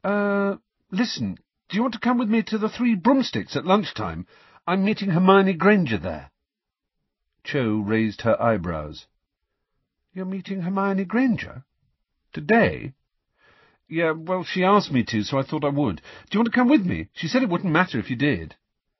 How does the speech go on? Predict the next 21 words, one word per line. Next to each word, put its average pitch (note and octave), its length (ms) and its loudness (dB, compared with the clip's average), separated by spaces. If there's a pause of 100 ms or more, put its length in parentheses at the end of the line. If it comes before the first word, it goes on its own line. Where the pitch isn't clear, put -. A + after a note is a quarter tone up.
(640)
Oh, G#3 200 -8 (500)
well, D3+ 320 -6 (420)
that D#3 200 -12
was A#2+ 260 -6
nice - 300 -10
of - 100 -16
her. - 180 -12 (1120)
But G#2+ 140 -14
Cho A#2+ 240 -2
did F#2+ 180 -2
not A#2 240 0
sound G#2 320 2
as F2 100 -4
though G2 140 0
she G#2 160 -6
thought G#2 240 -4
it F2+ 100 -6
was F2+ 140 -6
nice G2 420 -2
at - 220 -10
all. A#2 400 -8